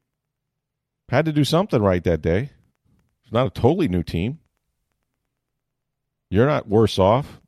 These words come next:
You're not playing a rookie at guard. If your guys are healthy and you have those, all those guys back to beat Dallas at in, in A T and T Stadium, who's to say you couldn't do it at Raymond James?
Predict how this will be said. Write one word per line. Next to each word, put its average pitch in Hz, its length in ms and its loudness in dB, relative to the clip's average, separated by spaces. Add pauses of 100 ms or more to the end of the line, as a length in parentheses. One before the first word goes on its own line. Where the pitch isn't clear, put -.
(200)
You're 110 120 -4
not 123 160 -4
playing 117 540 -2 (200)
a 85 100 0
rookie 98 360 0
at 92 100 -4
guard. 139 460 0 (1800)
If 82 140 -4
your 104 140 2
guys 120 240 2
are 104 80 0
healthy 117 480 0
and 95 140 -4
you 104 120 0
have 110 200 2
those, 107 180 2
all 95 380 0
those 107 160 2
guys 107 260 2
back 107 320 0
to 95 80 -4
beat 101 260 -4
Dallas 110 500 0
at - 320 -2
in, 104 260 -4
in 107 400 -4
A 101 200 -2
T 113 160 -8
and 107 120 -6
T 113 140 -6
Stadium, 127 460 -4 (680)
who's 113 200 0
to 120 60 -8
say 131 200 -2
you 127 60 -4
couldn't 135 200 0
do 135 60 0
it 135 40 2
at 135 60 -2
Raymond 139 260 -4
James? 160 380 -8